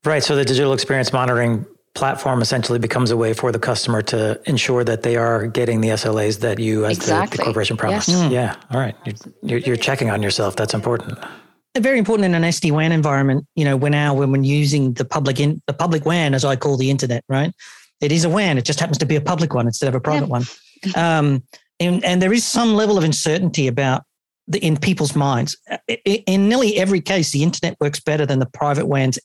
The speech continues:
Speaker 3: up in every case. But having visibility can assure you that your mean time to innocence is exactly where you want it to be. You could look at it and go, "The digital experience monitoring tells you that your access to the Netscope cloud is perfect.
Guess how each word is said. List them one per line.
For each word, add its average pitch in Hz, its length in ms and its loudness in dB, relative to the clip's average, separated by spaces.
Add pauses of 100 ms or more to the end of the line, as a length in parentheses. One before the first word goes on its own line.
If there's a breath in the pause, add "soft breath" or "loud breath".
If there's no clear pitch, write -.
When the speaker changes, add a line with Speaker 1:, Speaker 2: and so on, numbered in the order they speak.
Speaker 3:
up 135 220 -2
in 143 160 2
every 143 180 0
case. 160 420 -4 (640 loud breath)
But 147 260 -4
having 202 280 2
visibility 160 680 2
can 151 180 0
assure 185 360 2
you 147 160 2
that 135 120 0
your 139 160 0
mean 165 300 2
time 151 240 0
to 139 120 0
innocence 143 480 -2 (340 loud breath)
is 135 100 0
exactly 147 420 0
where 139 140 2
you 131 80 2
want 139 160 2
it 127 60 -4
to - 80 -4
be. 151 280 -2
You 143 100 0
could 156 120 0
look 160 160 0
at 208 80 2
it 233 120 -2
and 147 160 2
go, 135 280 0 (340 loud breath)
"The 147 80 -2
digital 196 220 2
experience 170 360 0
monitoring 143 300 0
tells 131 220 0
you 147 80 -2
that 143 80 -2
your 131 160 2
access - 480 -2
to - 160 -4
the 131 80 0
Netscope 143 540 -2
cloud 139 360 0 (300 loud breath)
is 135 100 -2
perfect. - 440 -2